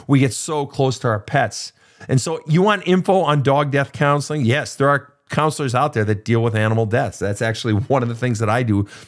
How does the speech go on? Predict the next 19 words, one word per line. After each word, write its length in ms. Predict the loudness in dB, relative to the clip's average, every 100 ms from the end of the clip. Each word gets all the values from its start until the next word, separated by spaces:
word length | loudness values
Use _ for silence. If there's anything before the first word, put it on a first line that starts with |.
| -4
with 180 | 0 0
some 160 | 0
of 80 | -2
my 200 | 0 0
clients. 420 | -2 -2 -2 -4 -10 -12 -6
But 160 | -6
you 80 | -4
can 140 | 0
do 140 | 2 2
it 60 |
on 140 | 2 2
your 120 | 2
own. 300 | 2 0 -6 _
And 260 | -4 -2 -2
it's 160 | -4
the 160 | -2 0
usual 340 | 0 0 -2
shit, 300 | -2 -4 -4
man. 320 | 0 0 0